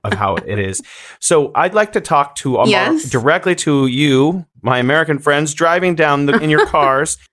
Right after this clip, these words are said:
Speaker 1: You know, a Chinese lady in Shanghai and Hong Kong gets a hundred and fifty-eight days paid maternity leave legally.
Speaker 2: Wait.
Speaker 1: America,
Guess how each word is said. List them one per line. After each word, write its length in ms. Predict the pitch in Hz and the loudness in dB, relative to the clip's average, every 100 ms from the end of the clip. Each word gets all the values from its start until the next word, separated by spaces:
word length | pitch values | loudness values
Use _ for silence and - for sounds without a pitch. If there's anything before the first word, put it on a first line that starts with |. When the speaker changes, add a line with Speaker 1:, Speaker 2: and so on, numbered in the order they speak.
| - | -2
Speaker 1:
You 80 | 180 | 0
know, 340 | 214 202 - _ _ | 0 -2 -8 _ _
a 80 | 147 | -2
Chinese 560 | 147 - 185 247 269 202 | 0 -2 0 0 0 2
lady 280 | 196 196 | 2 4
in 140 | 175 151 | 2 0
Shanghai 480 | - 165 170 180 175 | -2 -2 0 0 0
and 140 | 160 | 0
Hong 200 | 160 170 | 0 -2
Kong 260 | 151 113 - | -2 -4 -4
gets 180 | 117 - | -8 -8
a 40 | |
hundred 720 | 113 - 143 143 147 156 160 - | -10 -6 0 0 0 0 -2 -2
and 200 | 123 104 | -4 -4
fifty-eight 1040 | - 143 147 - 151 147 120 113 - 107 | -2 -2 -2 -6 -8 -6 -2 -2 -4 -6
days 340 | 117 107 104 | -2 0 0
paid 480 | - - 110 110 107 107 | -4 -4 0 0 0 -2
maternity 600 | 104 113 107 107 104 98 | -2 0 2 2 0 -4
leave 360 | 98 95 95 | -6 -6 -8
legally. 540 | 104 104 92 92 - - | -6 -6 -6 -10 -10 -2
Speaker 2:
Wait. 280 | 294 294 233 | 0 2 2
Speaker 1:
America, 580 | 135 165 202 240 254 | 2 0 0 0 -2